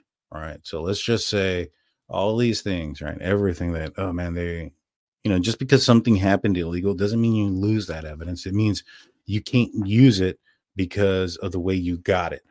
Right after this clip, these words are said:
right? Now, if you get, if you can, you can get to it another means as long as it's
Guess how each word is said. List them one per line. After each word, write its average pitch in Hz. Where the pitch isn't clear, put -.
right? 87
Now, 92
if -
you 107
get, 113
if 98
you 107
can, 98
you 107
can 95
get 131
to 117
it 104
another 104
means 101
as 87
long 101
as 85
it's -